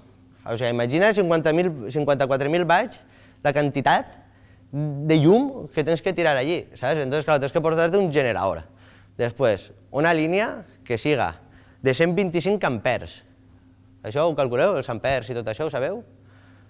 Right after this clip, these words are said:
Bueno, gastareu només que coses, el que aneu a gastar d'aquí a bastant temps seran línies de,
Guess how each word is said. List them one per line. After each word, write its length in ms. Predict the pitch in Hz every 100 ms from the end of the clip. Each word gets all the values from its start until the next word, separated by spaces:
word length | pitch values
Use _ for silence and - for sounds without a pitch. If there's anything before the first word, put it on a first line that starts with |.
| - - -
Bueno, 300 | 131 104 95 - - -
gastareu 400 | 127 139 139 143
només 300 | 156 151 156
que 160 | - 135 120
coses, 400 | 123 135 131 117
el 120 | 113
que 80 | 113
aneu 100 | 123
a 100 | 143
gastar 320 | 135 - 131 135
d'aquí 320 | 123 110 117
a 480 | 107 101 101 101 - - - -
bastant 400 | 110 107 101 92
temps 240 | 131 156
seran 460 | - 113 113 110 107
línies 400 | 113 113 113 104
de, 460 | 101 101 98 92